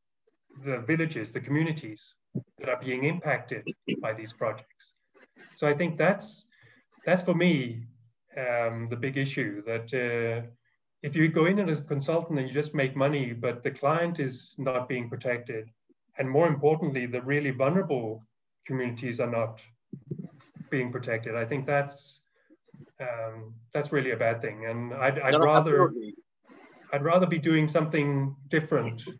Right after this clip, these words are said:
Speaker 1: Um, I mean, if, if I just wanted to make money, I'd rather be a management consultant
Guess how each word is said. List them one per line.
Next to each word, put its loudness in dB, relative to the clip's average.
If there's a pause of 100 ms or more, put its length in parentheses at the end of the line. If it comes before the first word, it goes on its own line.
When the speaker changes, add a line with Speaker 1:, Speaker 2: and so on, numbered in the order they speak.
(880)
Speaker 1:
Um, -4 (380)
I 2
mean, 8
if, 6
if -2
I 6
just 0
wanted 2
to 0
make 2
money, 2
I'd 0
rather 2
be -2
a 2
management 0
consultant -4